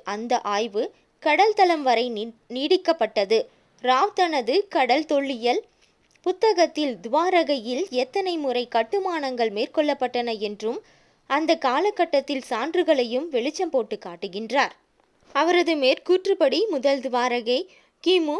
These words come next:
பதினான்கிலிருந்து பதினைந்தாம் நூற்றாண்டில் கடலில் மூழ்கி அழிந்தது. அவற்றின் ஆதாரமாக ஆராய்ச்சியாளர்கள் பளபளப்பான சிவப்பு பாத்திரங்களை கண்டுபிடித்தனர்.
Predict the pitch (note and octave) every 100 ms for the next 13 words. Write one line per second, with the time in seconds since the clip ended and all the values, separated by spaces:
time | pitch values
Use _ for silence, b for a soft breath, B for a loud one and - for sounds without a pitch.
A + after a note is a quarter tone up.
0 | B4+ D4+ A#3+ C4+ B3 D#4+ F4 E4+ D4+ C#4+
1 | D4+ D4 A#3 B3 A#3 C#4 F4+ D#4+ C#4 C#4+
2 | D#4+ C#4+ A#3+ B3 E4+ C#4 B3 C4+ C4+ A#3
3 | A#3 C4 A#3 - G3 G#3 A#3 G#3 A#3+ -
4 | b b _ _ C#4 D#4+ F#4+ F#4 D#4 C4
5 | E4+ G#4+ G4 E4 D4+ D4+ B3 A#3 D4+ D#4+
6 | E4 D4 C4+ B3+ A3+ E4+ G4+ A#3+ B3+ C4+
7 | B3 B3 A3 C4 E4+ C#4 B3 D4+ D4+ F#3
8 | b b b b - C#4+ D#4+ E4 D#4+ C#4+
9 | A#3 A3+ - G3+ G3+ - G#3 A3+ A#3+ B3
10 | B3+